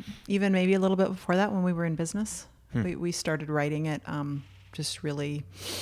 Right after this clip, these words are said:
Speaker 1: slowly and without, you know, like, any specific focus on writing the book.
Speaker 2: Yeah.
Speaker 1: So I would even say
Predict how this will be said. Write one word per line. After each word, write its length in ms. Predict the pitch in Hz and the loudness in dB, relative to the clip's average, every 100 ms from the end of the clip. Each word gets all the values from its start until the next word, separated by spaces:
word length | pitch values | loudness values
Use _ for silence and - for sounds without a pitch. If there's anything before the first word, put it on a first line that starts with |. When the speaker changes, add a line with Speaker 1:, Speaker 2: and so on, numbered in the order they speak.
| - - - - - - - - - | -10 -12 -16 -18 -18 -16 -14 -12 -2
Speaker 1:
slowly 600 | - - 160 147 143 139 | 0 2 0 2 0 -2
and 180 | 143 147 | -2 -4
without, 400 | 147 143 131 - - - - | -2 -2 -2 -6 -10 -10 -6
you 120 | 156 | -4
know, 200 | 143 147 - - - - | -2 -6 -10 -20 -14 -10
like, 180 | 135 - | -8 -6
any 240 | 143 139 - | -6 -6 -10
specific 640 | - - 160 - - - | -10 -8 -6 -6 -8 -16
focus 560 | - 143 147 139 - - | -6 -6 -4 -4 -4 -4
on 420 | 147 139 139 143 - - - - - | -2 -2 -2 -6 -8 -18 -20 -20 -18
writing 360 | - 147 143 147 | -8 -6 -4 -6
the 60 | 143 | -4
book. 280 | 156 - - - - | -4 -6 -12 -6 2
Speaker 2:
Yeah. 120 | 101 | 2
Speaker 1:
So 320 | 123 147 143 - | 2 -2 -4 -2
I 100 | 165 | -2
would 140 | 170 | 0
even 200 | 151 151 | -2 -4
say 540 | - 147 151 151 147 | -4 -4 -4 -6 -8